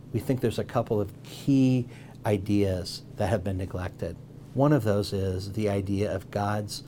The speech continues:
oikonomia, God's divine economy of all things, and how that there's a big picture perspective that we've been missing,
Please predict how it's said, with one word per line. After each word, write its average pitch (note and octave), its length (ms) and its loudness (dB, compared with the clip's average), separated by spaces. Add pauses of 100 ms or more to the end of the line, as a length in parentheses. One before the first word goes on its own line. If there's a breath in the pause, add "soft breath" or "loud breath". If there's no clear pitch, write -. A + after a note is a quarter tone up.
(420 loud breath)
oikonomia, F#2+ 920 -2 (500 loud breath)
God's A2 420 4
divine G2+ 560 2
economy G#2 960 2
of G2 140 -4 (100)
all G#2 240 2
things, F#2+ 600 -6 (420 loud breath)
and G2 100 -2
how A#2 200 4
that G#2 300 0
there's A#2+ 240 2
a F2+ 160 -2 (160)
big C3+ 340 0
picture B2+ 380 -4
perspective G#2 800 -4 (280 loud breath)
that G#2+ 160 -2
we've A#2+ 200 2
been G#2+ 280 2
missing, A#2 600 4